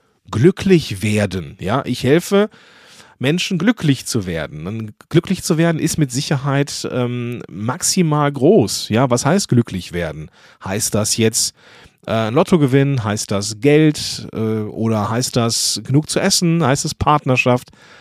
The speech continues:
Was ist eigentlich Glück? Und da dürfen wir gucken, dass wir da einen Gegenpart zu bekommen. Entweder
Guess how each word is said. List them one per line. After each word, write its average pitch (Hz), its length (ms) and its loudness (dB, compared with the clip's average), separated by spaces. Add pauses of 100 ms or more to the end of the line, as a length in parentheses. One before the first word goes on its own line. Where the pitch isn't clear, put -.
(160)
Was 139 160 -2
ist 208 160 0
eigentlich - 440 -10
Glück? - 380 -14 (640)
Und 107 220 -4
da 165 100 2
dürfen 214 260 4
wir 196 100 2
gucken, 202 380 0
dass 156 220 -4
wir 143 160 4
da 135 380 4 (480)
einen 123 340 0
Gegenpart 143 840 2
zu 104 220 -4
bekommen. 87 480 -10
Entweder 208 580 2